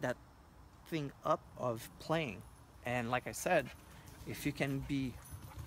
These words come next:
playing artist locally, and then you have a following, then you'll be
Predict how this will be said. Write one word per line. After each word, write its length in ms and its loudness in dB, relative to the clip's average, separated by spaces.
playing 340 6
artist 680 2
locally, 580 4
and 100 2
then 120 4
you 60 4
have 140 4
a 40 0
following, 640 4
then 420 4
you'll 160 2
be 360 0